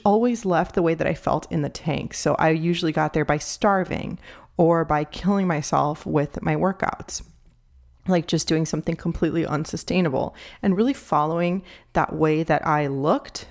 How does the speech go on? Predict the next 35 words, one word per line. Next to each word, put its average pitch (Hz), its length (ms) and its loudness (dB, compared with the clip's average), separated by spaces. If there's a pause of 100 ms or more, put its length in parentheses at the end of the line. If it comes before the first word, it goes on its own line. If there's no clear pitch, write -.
(100)
not 170 260 2
caring 170 300 0
how 175 120 -2
I 170 80 2
felt 160 360 0
along 160 320 0
the 151 80 -2
way 151 160 -2
that 143 100 -2
I 139 80 0
got 151 240 0
there. 208 100 2
And 208 160 2
I 190 100 0
never, 185 600 0 (380)
if 214 100 -2
I 214 80 4
ever 262 220 2
got 277 160 0
the 202 80 2
results, 185 500 2
maybe 175 220 4
I 165 80 2
did, 202 400 4
<laughs> - 0 -
but 247 100 4
it - 80 0
was 156 140 -2
very 147 240 2
unhealthy. 196 580 2
I 151 120 0
didn't 156 200 0
have 147 180 -2
a 135 60 -2
period. 180 640 2